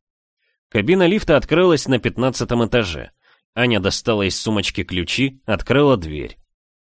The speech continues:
Не глядя на следующего за ней Павла, прошла в комнату, села на диван. Как же она устала. Обхватив голову руками, закрыла глаза. Сколько она так сидела, Аня не знала.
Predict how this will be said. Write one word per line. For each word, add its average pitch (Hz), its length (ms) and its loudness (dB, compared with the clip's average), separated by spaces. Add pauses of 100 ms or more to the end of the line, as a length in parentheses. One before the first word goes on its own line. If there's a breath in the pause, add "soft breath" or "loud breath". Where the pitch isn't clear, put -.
(180)
Не 101 140 0
глядя 127 400 2
на 113 220 2
следующего 104 640 0
за 98 100 0
ней 95 220 0
Павла, 147 340 2
прошла 117 380 2
в - 100 -10
комнату, 76 520 -2 (120)
села 110 460 0
на 104 100 0
диван. 95 420 -2 (560)
Как 139 220 -4
же 117 160 -2
она 98 260 0
устала. 80 600 -4 (640)
Обхватив 127 540 0
голову 123 400 4
руками, 160 340 4
закрыла 117 480 4
глаза. 95 540 0 (460)
Сколько 117 540 0
она 107 200 0
так 104 160 -2
сидела, 120 600 0
Аня 139 280 2
не 139 160 4
знала. 107 500 -2